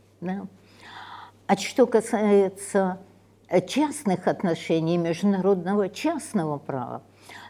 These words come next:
то если вы посмотрите учебники, то увидите, что даже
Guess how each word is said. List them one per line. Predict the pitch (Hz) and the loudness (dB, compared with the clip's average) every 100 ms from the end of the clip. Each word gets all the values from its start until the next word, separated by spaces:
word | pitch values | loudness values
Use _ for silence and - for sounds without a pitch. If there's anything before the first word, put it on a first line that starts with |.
| - | 2
то | |
если | 233 247 254 226 | 4 4 2 2
вы | 226 | 2
посмотрите | 226 214 - 208 196 190 190 - | 0 -4 -2 -2 0 -2 -2 2
учебники, | 196 190 - 233 180 170 170 160 | 2 2 2 2 2 0 0 -2
то | 160 | 2
увидите, | 175 175 190 247 156 - 156 156 - - - | 2 2 2 0 0 -6 -8 -10 -16 -20 -18
что | - 196 | -2 0
даже | 190 196 202 175 | 2 0 2 -2